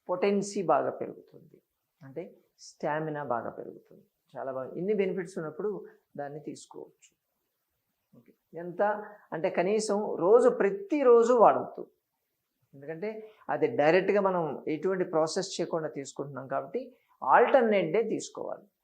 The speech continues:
ఆ, ఎపిలెప్సీ, మూర్ఛకి వీటికి సంబంధించే మందు లెక్క వాడుకునేదైతే దాన్ని ప్రతిరోజు మనం వాడుకోవచ్చు. But స్టామినా కోసం అయితే ఆల్టర్నేట్ డే తీసుకోగలిగితే యాంటీ క్యాన్సర్గా కూడా పనిచేస్తుంది. డైజెస్టివ్ సిస్టాన్ని క్లియర్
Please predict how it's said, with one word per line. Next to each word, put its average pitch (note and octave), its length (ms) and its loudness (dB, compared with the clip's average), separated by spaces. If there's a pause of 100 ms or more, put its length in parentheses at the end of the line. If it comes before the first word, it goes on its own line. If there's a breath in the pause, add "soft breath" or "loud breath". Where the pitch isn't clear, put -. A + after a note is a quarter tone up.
(240 soft breath)
ఆ, B2+ 680 2
ఎపిలెప్సీ, F3 520 2
మూర్ఛకి G#3+ 680 -2
వీటికి F#3+ 320 -4
సంబంధించే F3+ 560 -4
మందు E3+ 320 0
లెక్క G3+ 240 2
వాడుకునేదైతే E3+ 1080 0 (340 loud breath)
దాన్ని F#3 200 -4
ప్రతిరోజు F3+ 600 -2
మనం D#3 240 0
వాడుకోవచ్చు. C3+ 760 -6 (320)
But G#3 180 -2 (340)
స్టామినా A3+ 480 2
కోసం D#3+ 320 0
అయితే C#3 240 -4
ఆల్టర్నేట్ D3 640 -4
డే D#3+ 80 -6
తీసుకోగలిగితే B2 840 -12 (380 loud breath)
యాంటీ A3+ 720 -4
క్యాన్సర్గా D#3 540 -4
కూడా D3+ 160 -8
పనిచేస్తుంది. - 720 -18 (340)
డైజెస్టివ్ F#3 560 0
సిస్టాన్ని F3+ 460 -6
క్లియర్ C#3+ 360 -6